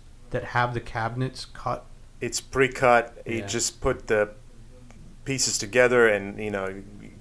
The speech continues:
Speaker 2: just purchase a glue. I mean, you, any, any type, you know, you can go to Home Depot and, and buy the, the wood glue, uh, which I got the, the higher grade one. Um,
Speaker 1: Yep.
Speaker 2: I don't know what the difference is, but it,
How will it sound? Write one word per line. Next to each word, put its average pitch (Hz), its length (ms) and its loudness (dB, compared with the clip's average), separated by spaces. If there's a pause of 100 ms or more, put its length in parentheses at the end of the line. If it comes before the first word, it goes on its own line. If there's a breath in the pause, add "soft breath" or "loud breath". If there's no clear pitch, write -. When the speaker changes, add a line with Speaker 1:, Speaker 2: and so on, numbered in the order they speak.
Speaker 2:
just - 360 -12
purchase - 340 0
a 107 60 -4
glue. 107 360 -2
I 104 60 -2
mean, 95 180 -6
you, 98 180 -6
any, 107 340 -4
any 104 180 -6
type, 101 260 -4
you 107 80 -6
know, 98 80 -4
you 92 60 -8
can 104 100 -10
go 101 120 -2
to 92 80 -6
Home 98 240 -2
Depot 95 400 -2
and, 92 160 -8
and 92 240 -10
buy 95 160 0
the, 95 340 -10
the 104 80 -4
wood 107 260 -4
glue, 104 400 -2 (140)
uh, 95 200 -8
which 104 260 -6
I 104 80 2
got 107 240 0
the, 92 140 -2
the 92 100 -10
higher 107 260 2
grade 101 420 -2
one. 95 440 -8
Um, - 340 -8 (160 loud breath)
Speaker 1:
Yep. 110 180 -6 (240 loud breath)
Speaker 2:
I - 40 -12
don't 113 120 0
know 107 80 0
what 104 200 0
the 110 60 -6
difference 113 420 0
is, 120 160 0
but 104 280 2
it, 110 140 -6